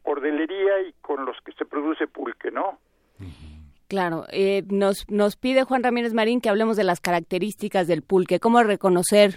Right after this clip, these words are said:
Speaker 2: un buen pulque, cómo saber cuándo está pasado, todas estas cosas.
Speaker 1: Pues mira, muchas de estas cosas son, son de gusto, ¿no? O sea,
Speaker 2: Ujú.
Speaker 1: la, la densidad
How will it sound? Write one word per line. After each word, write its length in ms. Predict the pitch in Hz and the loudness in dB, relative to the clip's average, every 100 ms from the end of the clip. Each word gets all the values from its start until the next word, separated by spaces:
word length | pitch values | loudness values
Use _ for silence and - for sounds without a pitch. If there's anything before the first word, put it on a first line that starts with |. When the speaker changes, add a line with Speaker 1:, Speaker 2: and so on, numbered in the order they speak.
| - | -2
Speaker 2:
un 200 | 180 190 | 2 4
buen 180 | 196 185 | 4 2
pulque, 320 | 226 202 185 | 2 -2 -2
cómo 240 | 185 190 | -2 -2
saber 400 | 190 185 170 165 | -2 0 0 0
cuándo 240 | - 156 143 | 0 -2 -2
está 160 | - | -6
pasado, 560 | 151 143 185 190 190 160 | -8 -6 4 6 8 4
todas 380 | - 185 185 180 | 2 2 2 -2
estas 240 | 156 151 | -10 -12
cosas. 340 | - 135 - - | -10 -12 -10 0
Speaker 1:
Pues 180 | 196 208 | 0 0
mira, 320 | 247 247 226 | -2 2 2
muchas 360 | 226 262 240 220 | 0 -4 0 0
de 100 | 233 | -2
estas 220 | - - | -4 -6
cosas 300 | - 220 202 - | -4 -4 -4 -4
son, 140 | 190 208 202 202 190 180 160 - | -4 -4 -6 -6 -6 -8 -12 -6
son 300 | 185 196 202 | -4 -4 -4
de 100 | 180 | -2
gusto, 600 | 151 151 214 - - 139 113 | -2 -2 -4 -4 -6 -6 -4
¿no? 300 | 127 180 208 | -4 -4 -4
O 100 | - | -2
sea, 260 | 170 156 | 0 2
Speaker 2:
Ujú. 100 | 151 | 2
Speaker 1:
la, 600 | 143 127 123 123 123 123 | 0 -2 -2 -4 -4 -6
la 320 | 120 127 135 139 | -6 -4 -4 -4
densidad 640 | 135 135 151 139 180 190 | -6 -10 -10 0 2 2